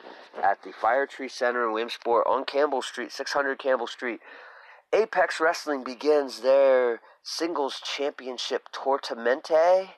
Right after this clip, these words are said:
and who knows what else might be happening there. Uh, so you'll just have to go and check it out. I know there's been a few matches announced. Uh, two exclusives were announced yesterday on the,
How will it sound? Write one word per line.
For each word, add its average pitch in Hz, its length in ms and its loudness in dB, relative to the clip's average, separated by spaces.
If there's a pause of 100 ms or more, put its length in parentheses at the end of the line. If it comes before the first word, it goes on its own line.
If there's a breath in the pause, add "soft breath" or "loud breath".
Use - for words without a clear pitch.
(500 loud breath)
and 131 300 -2
who 165 120 -10
knows 165 220 0
what 156 140 2
else 151 240 2
might 127 160 0
be 120 80 -8
happening 113 500 -2
there. 90 420 0 (120)
Uh, 80 240 -4 (500)
so 95 220 -4
you'll 95 180 -8
just - 160 -4
have 151 140 0
to 131 80 -6
go 127 200 2
and 110 120 -4
check - 260 -2
it 107 80 -2
out. 113 240 4
I 101 80 2
know 107 180 0
there's 101 140 -10
been 95 140 -6
a 90 40 -8
few 117 200 -14
matches 104 420 -4
announced. 104 540 -2
Uh, 85 140 -4
two 107 160 -12
exclusives 110 600 -10
were 107 140 -2
announced 101 320 -4
yesterday 101 440 -6
on 87 260 -2
the, 76 160 -12